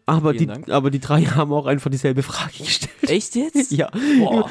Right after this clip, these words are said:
Speaker 1: immer ein bisschen anders ausgeführt, aber im Endeffekt war es immer die gleiche Frage.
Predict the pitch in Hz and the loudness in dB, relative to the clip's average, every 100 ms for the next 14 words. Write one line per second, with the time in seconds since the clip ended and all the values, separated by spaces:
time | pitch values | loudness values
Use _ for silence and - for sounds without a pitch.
0 | 240 220 233 196 190 - 165 156 151 226 | -2 2 2 2 -2 0 0 2 2 2
1 | 302 262 349 240 175 185 185 185 175 160 | 0 2 4 4 2 0 0 0 0 0
2 | 156 139 - 127 123 123 185 | 2 0 -2 -2 0 2 0